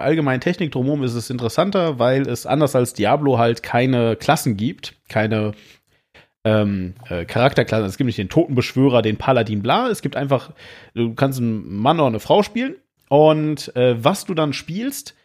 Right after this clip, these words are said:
das, äh, stellt sich dann erst im Spiel selber heraus. Also, ne, wie das dann so ist, du klopfst also Monster um und die, äh, lassen alles Mögliche fallen, obwohl sie ganz, ganz klein sind, haben die dann riesige Großschwerter dabei und so diese Sachen.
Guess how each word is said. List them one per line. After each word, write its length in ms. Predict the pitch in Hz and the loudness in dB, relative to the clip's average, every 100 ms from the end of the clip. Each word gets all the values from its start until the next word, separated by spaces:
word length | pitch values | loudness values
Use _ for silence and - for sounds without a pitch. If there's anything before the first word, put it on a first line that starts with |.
| - - - | -20 -8 2
das, 320 | 160 165 - | 2 2 -2
äh, 160 | 139 151 | 2 2
stellt 240 | 170 185 | 4 0
sich 80 | 170 | 0
dann 140 | 147 | -2
erst 160 | 143 151 | 0 0
im 60 | 131 | -2
Spiel 340 | - 165 165 | -4 -2 0
selber 240 | 151 139 135 | 2 4 4
heraus. 280 | 98 92 104 | 2 -2 -6
Also, 260 | 113 110 | -4 -2
ne, 360 | 135 220 160 117 | 0 0 -2 -2
wie 100 | 127 | -2
das 120 | 143 - | 0 0
dann 160 | 123 | -2
so 80 | 127 | 0
ist, 220 | 170 - | -2 -2
du 40 | - | -2
klopfst 220 | 147 - | -2 0
also 160 | 117 | 0
Monster 400 | 123 175 - 143 | 0 0 2 2
um 220 | 165 214 170 | 4 2 2
und 260 | 151 135 | -2 -2
die, 220 | 139 139 | -4 -2
äh, 340 | 131 131 127 120 | 0 0 0 0
lassen 280 | 131 139 98 | -2 -2 0
alles 180 | 143 | 0
Mögliche 340 | 151 147 123 123 | 0 0 0 0
fallen, 260 | - 156 | 2 2
obwohl 220 | 135 123 123 | 2 0 0
sie 80 | |
ganz, 180 | 127 139 | 0 0
ganz 140 | 117 - | -2 0
klein 220 | 135 135 | 0 2
sind, 120 | 120 | 0
haben 100 | 123 | 0
die 60 | 117 | -2
dann 80 | 113 | -2
riesige 280 | 131 123 107 | 0 -2 -2
Großschwerter 520 | 131 147 - 131 117 | -2 0 2 0 0
dabei 200 | 113 123 | -2 -2
und 80 | 113 | -2
so 100 | 107 | -4
diese 160 | 107 | -4
Sachen. 240 | 117 185 | -4 -6